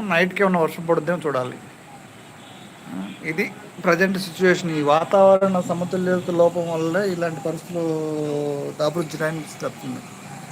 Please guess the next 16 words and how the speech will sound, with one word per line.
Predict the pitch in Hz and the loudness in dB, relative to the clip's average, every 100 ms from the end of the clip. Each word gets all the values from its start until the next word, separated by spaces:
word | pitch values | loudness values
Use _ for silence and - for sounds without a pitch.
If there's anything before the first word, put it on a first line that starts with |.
| - - - - | -18 -16 -14 -8
ఒక | 135 139 | -6 -4
పక్క | 139 156 | -2 0
ఎండలు, | 143 151 160 175 202 | 0 0 0 2 2
మరో | 196 160 156 | 4 4 4
పక్క | 151 143 | 2 -2
మెరుపు, | 143 139 143 151 165 | -4 -2 -2 -2 -2
ఉరుములు, | 151 151 160 170 | -2 -2 -2 -2
మెరుపులు. | 165 139 139 143 135 104 98 - - - - - - 147 | 0 -2 -2 -4 -4 -6 -12 -14 -18 -14 -14 -14 -10 -2
ఏ | 131 | 0
మరి | 143 139 | 0 0
వర్షం | 135 143 - 190 | 2 0 0 2
ఏమైంది? | 190 180 165 156 165 | 4 4 0 0 0
ఉరుములు | 175 165 185 185 | 2 2 0 2
మెరుపులతో | 175 170 175 185 | 0 0 -2 0
ఉంటే | 180 196 | -2 0
సరిపోతుంది. | 170 165 170 143 135 131 | 0 2 0 0 -4 -4